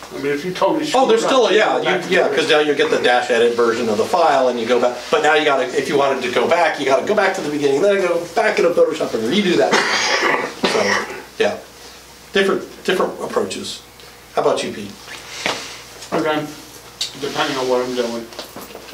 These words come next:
Speaker 1: Sometimes, mo-, if I'm doing an H D R roll, running through Photomatic,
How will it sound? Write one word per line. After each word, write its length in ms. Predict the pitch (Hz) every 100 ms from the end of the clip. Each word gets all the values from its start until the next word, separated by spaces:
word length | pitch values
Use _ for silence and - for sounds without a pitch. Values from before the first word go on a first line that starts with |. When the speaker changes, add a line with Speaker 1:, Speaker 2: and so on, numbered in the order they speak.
| - - - - -
Speaker 1:
Sometimes, 760 | - 131 123 131 123 120 117
mo-, 160 | 139 151
if 240 | 160 165
I'm 140 | 151 156
doing 240 | 160 151
an 60 | 139
H 260 | 139 139 -
D 120 | 131
R 180 | 127 127
roll, 220 | 123 120 -
running 260 | 147 135 135
through 140 | 139
Photomatic, 640 | 135 143 135 123 123 123 123